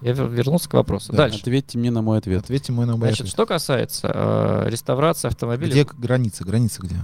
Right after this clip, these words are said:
Speaker 1: Граница. Если вы энтузиаст и вы что-то себе реставрируете и делаете, вы должны в любом случае соблюдать закон Российской Федерации.
Speaker 2: Да.
Speaker 1: Если вы перебиваете номера на этой машине.
Speaker 2: А что такое перебиваете номера? Давай так.
Speaker 1: Перебиваете номера? Хорошо. Значит, э, вам, друзья,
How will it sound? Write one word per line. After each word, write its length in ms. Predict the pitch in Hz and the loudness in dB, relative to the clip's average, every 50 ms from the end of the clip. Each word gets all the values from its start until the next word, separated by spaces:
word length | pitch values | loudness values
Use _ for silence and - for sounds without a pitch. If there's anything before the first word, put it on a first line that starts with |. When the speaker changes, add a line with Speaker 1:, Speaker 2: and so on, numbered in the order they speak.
| - - | -8 -8
Speaker 1:
Граница. 540 | - 117 117 131 123 113 - - - - - - - - - - - - - - _ _ _ _ _ - - | -4 0 2 2 4 2 0 -2 -6 -12 -14 -16 -16 -20 -20 -20 -20 -20 -20 -20 _ _ _ _ _ -12 -4
Если 300 | - 135 180 190 - 147 | 0 0 0 2 0 0
вы 260 | 127 131 123 110 104 | 2 2 2 0 0
энтузиаст 580 | - 117 - 120 117 120 113 107 - - - - | -2 -2 -4 -2 0 2 2 2 0 -2 -6 -8
и 80 | - | -4
вы 300 | 113 127 135 117 110 - - | -2 0 2 0 0 -2 -4
что-то 240 | - - 123 110 - | -4 -4 -4 -4 -4
себе 240 | - - 107 104 101 | -4 -2 0 0 0
реставрируете 680 | 95 - - 101 101 123 180 220 196 135 107 - - 113 | 0 -2 -2 -2 0 2 2 2 0 -2 -4 -6 -6 -6
и 40 | |
делаете, 440 | 107 113 110 104 - - - - - | -2 -2 -2 -2 -2 -4 -8 -6 -6
вы 60 | 123 | -2
должны 260 | 147 165 151 139 143 135 | 0 0 0 0 -2 0
в 40 | |
любом 280 | 135 147 143 175 240 269 | 0 0 0 0 0 -2
случае 340 | - - 170 143 - - 117 | 0 2 2 2 2 0 -2
соблюдать 440 | - - 117 117 110 107 156 175 135 | -4 -4 -4 -4 0 2 2 2 2
закон 320 | 123 117 - - 165 143 | 0 -2 -2 -2 -2 0
Российской 300 | 113 107 117 - - - | 0 0 -2 -4 -6 -8
Федерации. 500 | 120 - 135 110 104 98 95 - - - | -8 -6 -4 -2 -2 -2 -2 -2 -4 -4
Speaker 2:
Да. 60 | 113 143 | 0 0
Speaker 1:
Если 240 | 196 185 - 147 | 0 0 0 -2
вы 240 | 127 113 107 92 98 - - - - - - - _ _ | -2 -2 -2 -4 -6 -8 -12 -20 -20 -20 -20 -20 _ _
перебиваете 640 | 143 151 185 185 185 185 214 240 220 196 - 143 | -2 -2 -2 -2 0 0 2 2 0 0 -2 -4
номера 360 | 131 123 120 117 110 110 107 104 | -2 -2 0 0 2 2 2 2
на 60 | 104 | 0
этой 180 | 101 - - | -2 -2 -4
машине. 220 | 101 101 98 - - | -4 -4 -4 -4 -4
Speaker 2:
А 40 | - | -2
что 100 | - 143 | -2 -2
такое 140 | 143 - 117 | -2 0 0
перебиваете 540 | - 113 107 95 104 101 104 107 98 - 98 | 0 0 0 0 0 0 0 0 0 -2 -2
номера? 300 | 95 90 90 - 82 - | 0 0 0 0 -2 -4
Давай 200 | - 82 90 87 | -2 -2 -2 -2
так. 140 | - - | -2 -4
Speaker 1:
Перебиваете 400 | 107 104 110 165 226 214 - - | -4 0 0 0 0 0 -2 -6
номера? 340 | 131 127 110 104 101 98 101 | -6 -4 -2 0 0 0 -2
Хорошо. 440 | - - 143 151 143 - - 113 - - | 0 0 0 0 0 0 -4 -4 -4 -4
Значит, 320 | - 104 107 104 - - - | -4 -2 -2 -2 -2 -4 -4
э, 100 | - 117 | -2 0
вам, 760 | 113 - - - - - - - - 120 147 196 220 202 165 123 | 2 2 2 0 -2 -2 -4 -6 -2 2 4 4 4 4 0 0
друзья, 560 | 120 123 113 104 101 107 123 131 131 127 127 | -2 -2 -2 -2 -2 -2 0 0 0 -2 -2